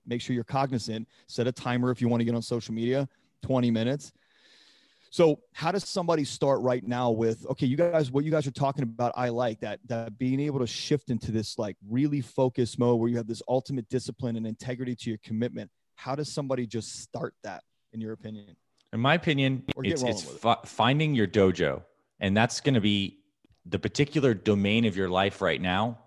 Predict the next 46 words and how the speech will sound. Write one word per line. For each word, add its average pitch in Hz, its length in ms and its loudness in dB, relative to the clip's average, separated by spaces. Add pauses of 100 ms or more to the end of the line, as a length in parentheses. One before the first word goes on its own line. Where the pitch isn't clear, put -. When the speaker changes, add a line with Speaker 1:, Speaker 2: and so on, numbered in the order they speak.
Speaker 2:
maybe 101 200 -2
the 92 100 0
one 95 380 0
area 107 480 2 (180)
that 101 80 -2
we've 92 160 0
talked 110 240 2
about 123 200 4
that 82 100 -2
really 95 220 2
resonates 90 520 0
with 117 120 -2
you. 143 220 0 (480)
Maybe 107 300 2
it's 113 100 -4
the 120 80 -4
food, 123 320 2
maybe 95 300 2
it's 123 140 -4
the 123 40 -2
movement, 113 320 2
maybe 95 180 0
the 110 120 0
social 120 280 -2
media, 113 240 4
maybe 95 280 2
the 104 100 0
porn 113 260 0
masturbation. 107 680 2 (460)
It's - 100 -8
like 117 140 2
to 113 60 -2
find 127 400 4
that 113 160 2
one 98 580 0
area 101 500 0 (640)
and 101 240 4
make 117 200 4
a 123 40 4
sacred 110 480 0
commitment 92 440 -2
for 92 240 0
the 92 100 2
next 87 240 0
thirty 80 240 -2
days. 65 380 -4